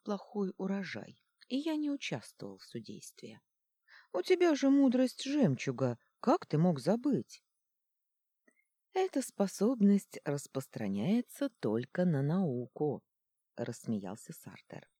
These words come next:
"Если бы я запоминал ещё и все события, мне бы понадобилась вторая голова. А вот что был не урожай,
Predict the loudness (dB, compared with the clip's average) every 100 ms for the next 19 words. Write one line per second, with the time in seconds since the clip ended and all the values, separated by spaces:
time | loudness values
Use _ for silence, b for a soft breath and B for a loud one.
0 | _ _ _ _ _ -10 -4 -4 -4 -6
1 | -6 -4 -4 -2 -4 -6 -6 -4 -4 -4
2 | -4 -6 -8 -8 -6 -6 -6 -6 -6 -4
3 | -6 -4 -4 -4 -8 -16 -18 _ _ _
4 | _ B B -2 0 2 4 2 2 0
5 | 0 -2 -2 -2 -2 -6 b -2 2 2
6 | 0 -4 -4 -4 -4 -6 -10 -12 -14 _
7 | _ _ _ _ _ B -20 B -2 0
8 | 0 -2 -8 -10 -6 -2 0 2 2 4
9 | 2 0 0 0 -2 -6